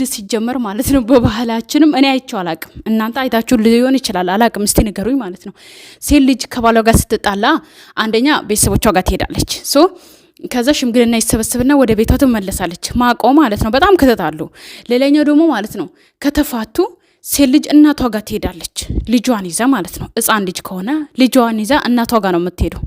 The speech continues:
ወይም ደግሞ ቤተሰቦቿ ጋር ነው የምትሄደው ማለት ነው እንጂ ወንድ ልጅ <laughs> ትዳር እያለው ሶ ተጣልተናል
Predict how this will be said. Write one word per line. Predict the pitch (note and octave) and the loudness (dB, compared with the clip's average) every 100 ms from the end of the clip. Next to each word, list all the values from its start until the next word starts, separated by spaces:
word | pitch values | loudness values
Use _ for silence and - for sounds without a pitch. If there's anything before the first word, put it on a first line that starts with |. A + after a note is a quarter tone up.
| - | -10
ወይም | A3 A3 | -4 0
ደግሞ | D4 | 2
ቤተሰቦቿ | C#4 C4 A#3 A3+ | 2 2 0 0
ጋር | G#3+ F3+ | -2 -2
ነው | F#3 | -2
የምትሄደው | F3+ G3 G3 | 0 2 4
ማለት | D4+ G3 - | 2 2 -6
ነው | F#3 - - - - - | -14 -16 -20 -20 -10 2
እንጂ | C4+ B3+ D#4+ | 4 6 6
ወንድ | B3 C4 B3 A#3+ | 6 2 2 2
ልጅ | G#3 C#4+ - D4 | 0 2 4 4
<laughs> | B3 A#3 | 4 -2
ትዳር | - - A3 C#4 | -6 -4 -2 -2
እያለው | A3 A#3 G#3 F#3+ F3+ - - - - | -2 -2 -2 -6 -8 -14 -20 -20 -8
ሶ | - F4 F#4 - - F#3+ - | 0 0 0 -6 -16 -8 0
ተጣልተናል | C4+ A3+ A3+ - A#3+ G#3+ | 2 2 0 0 2 2